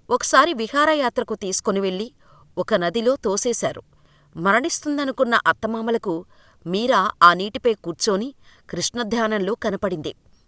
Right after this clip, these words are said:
తర్వాత మళ్లీ ఆమెకు పాలల్లో విషం కలిపి ఇస్తే మీరాబాయి ఆ విషయం తెలియక త్రాగేసింది. ఆమెకు ఏమీ కాలేదు కాని ఆమె నిత్యం ఆరాధించే కృష్ణుడి విగ్రహం రంగు మారిపోయింది. అత్తగారు కృష్ణుడిని కాదు, దుర్గాదేవి,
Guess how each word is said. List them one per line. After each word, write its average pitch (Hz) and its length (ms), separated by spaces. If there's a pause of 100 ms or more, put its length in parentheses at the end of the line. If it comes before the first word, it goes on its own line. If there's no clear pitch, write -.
(180)
తర్వాత 202 400
మళ్లీ 208 480 (160)
ఆమెకు 208 460 (100)
పాలల్లో 254 420
విషం 190 320
కలిపి 156 340
ఇస్తే 254 340 (480)
మీరాబాయి 233 760 (300)
ఆ 202 120
విషయం 247 360
తెలియక 214 500
త్రాగేసింది. 202 760 (220)
ఆమెకు 240 340
ఏమీ 214 340
కాలేదు 180 440
కాని 269 360 (360)
ఆమె 220 300
నిత్యం 285 540
ఆరాధించే 226 560
కృష్ణుడి 247 460
విగ్రహం 208 440
రంగు 185 300
మారిపోయింది. 165 640 (360)
అత్తగారు 247 640 (100)
కృష్ణుడిని 240 500
కాదు, 165 340 (300)
దుర్గాదేవి, 214 760